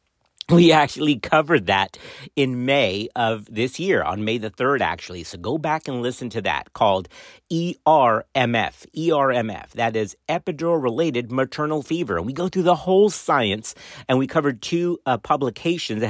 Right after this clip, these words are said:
had been just hot off the press at that time. Uh, one of them was by, uh, by Selena Patel.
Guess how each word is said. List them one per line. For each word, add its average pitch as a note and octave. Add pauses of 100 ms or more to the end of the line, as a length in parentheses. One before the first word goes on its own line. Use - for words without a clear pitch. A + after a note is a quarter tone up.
had A2
been A#2 (200)
just G3
hot -
off -
the -
press -
at -
that E2+
time. F2 (420)
Uh, A#2+
one C3
of B2
them B2
was A#2+
by, A2+
uh, G#2+
by G#2+
Selena A2+
Patel. F2